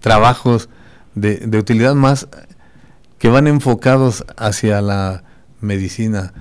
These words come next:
hacia, eh, a la relación de, de biomédicas, ¿sí? Más que, que hacia, hacia el,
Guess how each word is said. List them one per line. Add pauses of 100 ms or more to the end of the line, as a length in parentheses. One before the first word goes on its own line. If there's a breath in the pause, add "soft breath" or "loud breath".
(200 loud breath)
hacia, (460 loud breath)
eh, (1200)
a
la
relación
de,
de
biomédicas, (320 soft breath)
¿sí? (1040 soft breath)
Más
que,
que
hacia,
hacia
el,